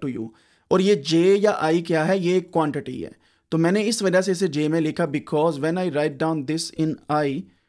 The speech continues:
this one in I, this one in I, so it shows me something like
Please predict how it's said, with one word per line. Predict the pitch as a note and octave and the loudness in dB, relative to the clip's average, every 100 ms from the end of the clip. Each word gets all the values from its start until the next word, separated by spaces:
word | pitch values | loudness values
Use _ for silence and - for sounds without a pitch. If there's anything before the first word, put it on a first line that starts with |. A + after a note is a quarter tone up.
| _ - | _ -8
this | C3+ D#3+ | -6 -4
one | E3+ E3 | -2 0
in | E3 D#3 - | 0 -2 -6
I, | C#3 C3+ C#3 A3+ _ _ _ _ _ | -6 -4 -4 -8 _ _ _ _ _
this | E3 D#3 D#3+ - | -8 -4 -4 -2
one | E3+ E3 - | -2 -2 -4
in | C#3+ C#3+ - D3 | -6 -6 -8 -6
I, | C#3+ C#3+ D#3 - _ _ - | -4 -4 -6 -12 _ _ -6
so | G3 - | -6 -2
it | G3 - | -2 -2
shows | - G3+ A3 G3+ | 2 4 4 2
me | G3 G3+ | -2 -2
something | F#3 E3+ F#3 E3+ | -2 -2 -2 0
like | D3 F#3 A3+ | 0 -2 -8